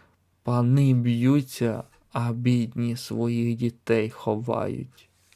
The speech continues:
Я мрію про трасу Луцьк-Донецьк, що закінчить цю війну і об'єднає наш народ.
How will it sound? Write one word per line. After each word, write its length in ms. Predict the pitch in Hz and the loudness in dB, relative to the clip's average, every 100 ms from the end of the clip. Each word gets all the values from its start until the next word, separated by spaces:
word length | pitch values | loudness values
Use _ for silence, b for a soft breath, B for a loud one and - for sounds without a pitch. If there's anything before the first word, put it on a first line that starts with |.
| b b b b b b b b | b b b b b b b b
Я 280 | 117 120 135 | 0 4 6
мрію 440 | 135 156 185 180 | 6 2 0 -4
про 240 | 160 - 120 | -6 -6 -6
трасу 640 | - 127 147 - - - | -2 -4 -4 -8 -12 -10
Луцьк-Донецьк, 840 | 127 139 - - 117 117 127 127 - _ _ B B B B B | -6 -6 -6 -8 -6 -4 -6 -8 -16 _ _ B B B B B
що 160 | 131 | -4
закінчить 920 | 120 131 127 131 175 - - 127 _ B B B | 0 0 0 -6 -6 -8 -12 -12 _ B B B
цю 220 | - 160 156 | -6 -2 0
війну 400 | 147 135 139 143 | 2 2 0 0
і 140 | 117 | 0
об'єднає 600 | 120 127 131 165 180 127 | 2 2 2 0 0 0
наш 340 | - 117 - | -2 -6 -6
народ. 440 | - 120 127 - | -8 -6 -8 -12